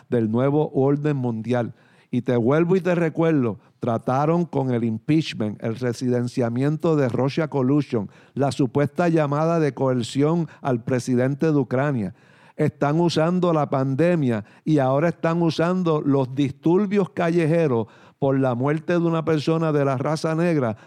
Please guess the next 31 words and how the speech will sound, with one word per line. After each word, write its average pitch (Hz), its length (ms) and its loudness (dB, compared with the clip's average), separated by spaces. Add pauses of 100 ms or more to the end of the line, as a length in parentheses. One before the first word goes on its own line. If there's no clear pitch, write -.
(120)
para 139 300 0
debilitar 165 800 2 (300)
a 123 180 0
la 117 180 -2
presidencia 135 800 0
de 127 200 0
Donald 143 440 0
J. 143 220 0
Trump, 165 320 0
no 151 300 -2
por 226 180 0
lo 208 180 2
que 160 220 0
él 160 100 2
es, 160 180 2
sino 135 340 -2
por 147 180 0
lo 131 160 0
que 131 80 -4
está 131 280 -2
representando, 135 1040 -2 (360)
porque 135 560 0
ellos 156 260 2
quieren 165 400 0
adelantar 135 760 0 (220)
todas 147 320 2
estas 151 340 -2
causas 170 540 -2 (260)
para 113 360 -2 (100)
seguir 135 600 0
adelante 131 760 0